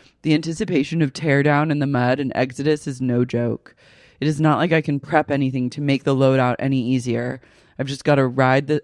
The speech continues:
out the rain and <laughs> conserve my energy. It's just hard to relax knowing what the next couple of days looks like. This was yesterday. Although this is not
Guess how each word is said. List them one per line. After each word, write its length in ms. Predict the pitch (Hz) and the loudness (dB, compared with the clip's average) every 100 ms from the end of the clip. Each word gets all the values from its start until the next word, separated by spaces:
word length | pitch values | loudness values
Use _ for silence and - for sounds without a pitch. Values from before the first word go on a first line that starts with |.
| - | -2
out 200 | 139 - | -2 -2
the 80 | 139 | -2
rain 300 | 139 135 143 | 0 2 2
and 120 | 143 | 0
<laughs> 0 | |
conserve 640 | 147 131 - 165 180 254 | -2 -4 -4 -4 4 4
my 220 | 220 226 185 | 4 2 0
energy. 680 | 180 156 139 - - - - - - - - - - | 0 0 -2 -2 -8 -8 -12 -20 -20 -20 -20 -16 -8
It's 220 | 170 - | -8 -2
just 160 | 190 202 - _ - | -2 -2 -10 _ -6
hard 260 | 180 175 | 0 2
to 60 | 156 | 2
relax 600 | 127 120 131 120 - - | 0 0 0 -2 -6 -6
knowing 380 | 135 135 135 135 | 0 2 2 2
what 260 | 131 123 - | 2 0 -4
the 80 | 139 | -2
next 320 | 135 131 - | 0 0 -4
couple 280 | - 143 127 | -6 -4 -4
of 140 | 117 | -4
days 300 | 143 135 131 - | 0 0 0 -6
looks 220 | - - | -12 -10
like. 380 | 113 120 - - _ _ _ - | -8 -8 -12 -20 _ _ _ -6
This 140 | 147 | -2
was 160 | 160 131 | 0 0
yesterday. 560 | - - - 71 - - _ - - - - - | -2 -4 -8 -8 -10 -14 _ -20 -20 -20 -20 -6
Although 280 | - 175 185 | -4 2 2
this 180 | 196 220 | 2 0
is 160 | 196 | -2
not 340 | 160 160 156 | 2 4 4